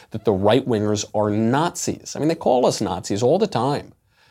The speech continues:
They call us fascist, Nazi, criminal, terror, all these sort of things. And so if you work with those people, you're, you're part of the problem. You're not part of the solution. And Joe Biden has cultivated that image for his entire career.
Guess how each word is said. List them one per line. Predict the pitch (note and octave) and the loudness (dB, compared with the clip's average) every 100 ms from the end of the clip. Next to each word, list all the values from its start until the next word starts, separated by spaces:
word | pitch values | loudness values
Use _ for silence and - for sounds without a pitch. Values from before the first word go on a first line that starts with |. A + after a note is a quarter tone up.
| _ | _
They | A#2 | -2
call | A2+ D#3 | 4 4
us | E3 | 4
fascist, | - - A2+ B2+ B2 B2+ A#2+ - | 0 -2 2 4 4 0 0 -4
Nazi, | F#2+ A2+ B2 - C3 A2 A2 G#2+ G#2 _ _ _ _ _ - - | -2 0 0 -2 0 2 2 0 -4 _ _ _ _ _ -18 -14
criminal, | - - C#3+ C3+ A#2+ A#2+ | 0 6 6 6 4 2
terror, | A#2 C3 C3 A#2 | 2 4 6 4
all | D3+ G3+ | 4 4
these | A3 F#3 | 4 2
sort | F3 C#3 | 2 2
of | - | 2
things. | A2+ F#2 - - - _ _ _ _ _ _ _ _ - | -2 -4 -10 -20 -20 _ _ _ _ _ _ _ _ -4
And | C3+ | 2
so | E3+ | 4
if | D3+ | 6
you | C3+ | 6
work | B2 G3 - | 6 6 4
with | G#3+ | 2
those | G#2+ F2+ | 2 0
people, | - F2 G2+ C#3 - _ | -8 -4 -2 -4 -6 _
you're, | D#3+ D#3 - | -2 0 -2
you're | D3+ | 4
part | F3+ | 4
of | F3 | 4
the | |
problem. | D3+ F#3 B3 F3+ F#2 | 4 2 2 0 0
You're | |
not | G2+ C#3+ | -2 0
part | E3 | 0
of | G#2+ | 0
the | F#2+ | -2
solution. | - F2 E2 - C3+ - - - | -6 -8 -8 -6 -6 -8 -20 -6
And | G#2+ A2+ | -2 4
Joe | C3+ E3 | 6 6
Biden | E3+ F3 G3+ A#2 E2+ | 6 6 6 4 -2
has | G2+ | -6
cultivated | - - G3+ G3+ B2+ A2 G#2+ | -2 2 4 4 2 2 2
that | G2+ | 2
image | A#2+ D#3+ - | 2 0 -2
for | - G2+ | -4 -4
his | G2 | -4
entire | G#2 A#2 A2+ | -2 2 2
career. | G#2 G#2+ G#2+ D3 - | 2 0 2 2 0